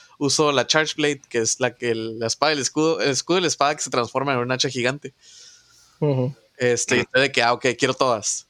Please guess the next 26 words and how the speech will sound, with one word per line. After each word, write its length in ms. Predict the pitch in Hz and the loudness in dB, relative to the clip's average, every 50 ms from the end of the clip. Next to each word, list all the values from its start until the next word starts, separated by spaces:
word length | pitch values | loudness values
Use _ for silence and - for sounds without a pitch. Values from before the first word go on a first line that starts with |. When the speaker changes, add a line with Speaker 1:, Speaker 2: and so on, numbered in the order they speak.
| _ _ _ _ _ _ _ | _ _ _ _ _ _ _
Speaker 1:
Entonces, 280 | _ - 120 117 - - | _ -4 -4 -2 0 0
ah, 120 | 131 131 | 0 0
ok, 100 | 123 107 120 110 | 0 -2 -4 -6
Speaker 3:
No. 100 | 101 - - _ _ _ | -6 -8 -10 _ _ _
Speaker 1:
¿cuál 140 | - 135 127 | 0 0 2
me 100 | 139 131 | 2 2
falta? 420 | 143 131 123 - - 92 104 - _ _ _ _ _ _ _ _ - | 0 0 0 -2 -10 -14 -16 -18 _ _ _ _ _ _ _ _ -8
Ah, 440 | 123 123 123 123 123 120 120 117 113 | -4 -2 -2 0 0 0 -2 -2 -4
pues 100 | - 117 | -2 -2
ya 80 | 123 120 | -2 -2
tengo 200 | - 131 135 143 | 0 0 0 2
la 80 | 139 131 | 2 2
de 60 | 117 | 2
hielo, 240 | 117 131 147 151 156 | 2 2 2 2 2
ya 120 | 151 143 143 | 0 0 0
tengo 160 | 151 143 139 | 0 0 2
la 80 | 131 | 2
de 80 | 110 - | 0 0
fuego. 580 | - - 151 165 175 175 175 175 175 175 175 - - | 0 0 0 2 2 2 0 0 0 -4 -6 -4 -2
Ah, 160 | 127 131 127 | -2 0 0
pero 120 | - 127 | 0 0
son 160 | 123 - 131 131 | 0 0 0 0
dos 140 | 135 135 | 0 0
de 60 | 139 131 | -2 0
fuego, 320 | 135 147 135 127 113 110 | 0 0 2 2 2 2
arre. 260 | 113 117 117 104 - | 0 0 -2 -6 -12